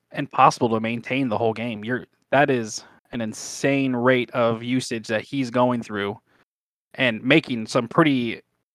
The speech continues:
crazy shots from half court with people in his face, you know, step back, step to the side.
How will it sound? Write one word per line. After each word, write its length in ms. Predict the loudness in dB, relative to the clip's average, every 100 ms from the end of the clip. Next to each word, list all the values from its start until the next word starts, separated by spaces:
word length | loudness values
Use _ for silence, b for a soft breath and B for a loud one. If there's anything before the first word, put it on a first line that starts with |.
| _ _ _ _ _ _
crazy 640 | -6 2 8 10 10 2
shots 360 | 2 6 6 6
from 160 | -2 -4
half 340 | 0 0 -2
court 360 | 0 4 4 2
with 120 | -4
people 320 | -4 -2 0
in 80 | -2
his 100 | -4
face, 640 | -2 0 2 0 -4 -16 -12
you 80 | -8
know, 100 | -8
step 420 | -2 2 2 _
back, 260 | 2 2 -2
step 220 | -2 -2
to 80 | -2
the 80 | -6
side. 520 | 2 4 4 2 -2